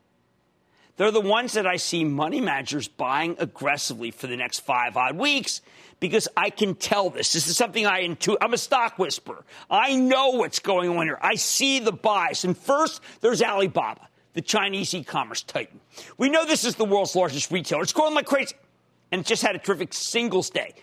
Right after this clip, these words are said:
The made-up holiday that the Chinese communists came up with to encourage shopping. Alibaba stock may be up a hundred fourteen percent for the year. That's right, a hundred fourteen percent.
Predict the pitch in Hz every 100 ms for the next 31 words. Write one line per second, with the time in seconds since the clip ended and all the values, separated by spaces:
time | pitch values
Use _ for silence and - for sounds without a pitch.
0 | _ - 233 254 254 254 254 - 208 220
1 | 220 226 196 160 - 196 202 185 - 180
2 | 202 202 - 185 180 180 175 - 160 143
3 | 185 190 139 - 120 - - 285 269 _
4 | _ _ _ _ _ _ _ - 254 320
5 | 285 240 - 233 208 202 180 190 175 147
6 | 165 165 165 170 175 160 - 165 139 143
7 | 131 185 175 131 - 165 - 160 - 135
8 | - 170